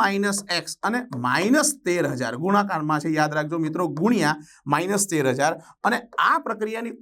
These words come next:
કુલ એન્થાલ્પીનો ફેરફાર છે માઇનસ બાર હજાર પાંચસો. ઓકે,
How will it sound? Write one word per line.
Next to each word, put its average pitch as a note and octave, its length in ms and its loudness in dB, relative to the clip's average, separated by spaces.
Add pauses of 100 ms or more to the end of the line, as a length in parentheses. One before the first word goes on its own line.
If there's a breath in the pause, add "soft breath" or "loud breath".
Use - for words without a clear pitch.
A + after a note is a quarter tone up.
કુલ D#4+ 220 6
એન્થાલ્પીનો A3+ 580 -2
ફેરફાર F3+ 400 0
છે F#3 160 0 (160)
માઇનસ A3+ 480 2 (480 loud breath)
બાર F#3+ 400 4
હજાર D#3 400 0
પાંચસો. B2+ 500 -4 (880)
ઓકે, F#3+ 160 0